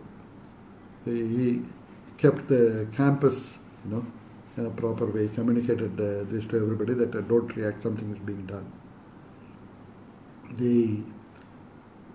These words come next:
the suicide note talked about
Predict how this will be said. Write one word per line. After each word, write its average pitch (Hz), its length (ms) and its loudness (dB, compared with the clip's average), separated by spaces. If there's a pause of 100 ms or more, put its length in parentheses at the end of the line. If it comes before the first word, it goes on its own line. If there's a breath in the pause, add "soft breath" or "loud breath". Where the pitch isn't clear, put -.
(300)
the 120 400 2 (1400)
suicide 156 520 8
note 120 360 4 (1080)
talked 151 320 0
about 127 440 2